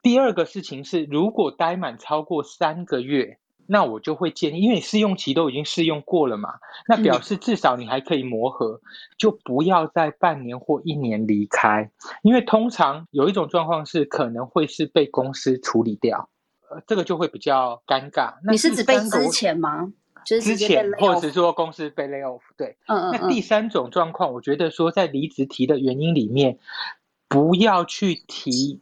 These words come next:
Speaker 1: 你在面试的时候就已经知道的事。举例来说，公司进去的时候，我今天在这份工作谈了一个三万块的薪水，然后你经过了半年离职，人家问你说为什么？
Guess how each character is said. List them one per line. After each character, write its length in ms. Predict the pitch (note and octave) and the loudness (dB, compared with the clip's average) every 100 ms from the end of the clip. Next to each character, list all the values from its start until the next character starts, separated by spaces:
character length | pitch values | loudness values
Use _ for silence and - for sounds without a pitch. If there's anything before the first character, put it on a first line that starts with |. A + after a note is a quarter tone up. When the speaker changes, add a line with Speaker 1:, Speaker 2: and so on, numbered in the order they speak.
| - | -4
Speaker 1:
你 400 | D3+ C#3 A#2 A2+ | 0 2 0 -2
在 200 | - F3+ | 0 2
面 240 | F3 F#3 D#3+ | 4 2 2
试 160 | - | 2
的 60 | D3 | 2
时 80 | D3+ | 2
候 80 | C#3 | -2
就 320 | C#3 D#3+ - | 0 -2 -2
已 160 | C#3 A#2 | -10 -8
经 220 | - D#3 | -6 -6
知 200 | - D3 | -4 -4
道 240 | C#3+ C3+ | 0 0
的 180 | A#2+ A2+ | 0 -10
事。 220 | - - C3 - _ _ _ _ - - | -10 -6 -6 -6 _ _ _ _ -20 -6
举 180 | - C3+ | 0 2
例 180 | G3 F3 | 4 4
来 240 | C3+ C3 | 2 0
说， 540 | - E3+ D3+ D3+ D#3 _ _ _ _ - | -4 0 0 0 -6 _ _ _ _ -6
公 240 | F#3 F#3+ | -4 -4
司 280 | F#3 F3+ F#3 | -6 -4 -4
进 220 | F#3 F3 | -4 -10
去 160 | D#3+ F3 | -4 0
的 120 | C#3+ | 0
时 200 | C3+ C3+ | 0 -4
候， 340 | C3 C3+ B2+ - - | -2 -2 -4 -10 -4
我 160 | C3+ | -4
今 160 | B2+ F3 | -2 -2
天 100 | G3 | 0
在 100 | F#3+ | 0
这 120 | E3+ | 0
份 180 | E3 D#3 | -4 -2
工 180 | D3 D#3 | -2 0
作 160 | D3+ | -2
谈 200 | C#3 B2+ B2+ | -2 -4 -4
了 80 | |
一 40 | B2+ | -4
个 120 | C3+ | -4
三 240 | - C3 | 0 0
万 140 | C#3 B2 | 0 -2
块 180 | - A#2+ | -2 -2
的 120 | A2+ | -2
薪 240 | - A#2 B2 | -10 -10 -6
水， 240 | B2 - _ - - - | -6 -6 _ -18 -16 0
然 160 | C#3+ D3+ | 2 4
后 160 | F#3 | 2
你 100 | C#3 | 0
经 160 | - E3 | -2 2
过 160 | F3+ | 2
了 80 | C#3 | 2
半 260 | C3+ C#3+ B2+ | 2 0 0
年 200 | A#2 B2 | -10 -8
离 200 | A#2 C3 | -8 -10
职， 320 | - A2 A2 - - | -12 -12 -12 -14 -16
人 80 | - | -4
家 140 | D3 F#3+ | 2 2
问 120 | F3+ | 2
你 100 | B2 | -2
说 220 | - D3 | 2 2
为 140 | E3 D3 | 2 -2
什 220 | - G#2 | -2 -6
么？ 220 | G#2+ G#2 | -6 -10